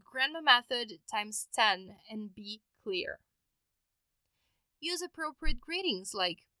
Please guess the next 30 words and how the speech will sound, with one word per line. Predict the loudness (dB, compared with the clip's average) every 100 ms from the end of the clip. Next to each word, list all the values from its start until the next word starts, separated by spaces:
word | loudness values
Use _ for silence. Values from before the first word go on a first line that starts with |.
| _ _ -14
"Greetings, | -4 -2 -2 -4 -8 -10 -12 _ -16
dear | -12 -8 -8
Mister | -6 -6 -6 -6 -4
or | -4 -4
Missus | -6 -10 -6 -4
X," | -2 -4 -10 -12 -12 _ _ _
or | -6
even, | -4 -4 -4 -6 -10 _ _
"Hi, | -2 2
X." | 2 0 -10 -12 -12 _ _ _ _ _ _ _ 4
Oh, | 8 8 4
and | -8 -8 _
please | _ -4 0 0 -2 -2
don't | -2 -2
be | -2
afraid | -4 -4 -6 -6
to | -6
write | -2 0 0 -2
"dear." | -8 -8 -8 _ _ _
No | -10 -2 0
one | 2 0 0
will | -6 -8
think | -8 -6 -6
you're | -8
in | -8
love | -8 -8
with | -12 -16
them, | -16 -8
I | -8
promise. | -8 -4 0 0 -2 -12 -10 -10